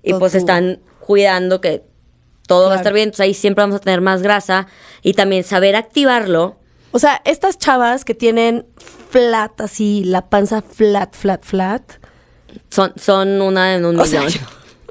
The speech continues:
Speaker 2: yo, <laughs> que lo, de repente lo llego a tener, pero pasan tres días y luego empiezo mi ciclo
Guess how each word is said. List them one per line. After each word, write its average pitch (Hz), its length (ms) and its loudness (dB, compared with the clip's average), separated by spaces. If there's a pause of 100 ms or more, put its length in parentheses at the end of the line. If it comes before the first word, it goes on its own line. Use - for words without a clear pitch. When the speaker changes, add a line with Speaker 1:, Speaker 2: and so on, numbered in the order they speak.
(120)
Speaker 2:
yo, 339 60 4
<laughs> 415 340 -8
que 262 140 2
lo, 277 140 2 (220)
de 269 140 2
repente 302 360 0
lo 349 100 2
llego 285 180 0
a 302 80 2
tener, 254 340 0
pero 214 320 0
pasan 262 560 -2
tres 247 240 2
días 254 340 2
y 247 60 -4
luego 226 400 0
empiezo 226 380 0
mi 226 180 2
ciclo 277 400 0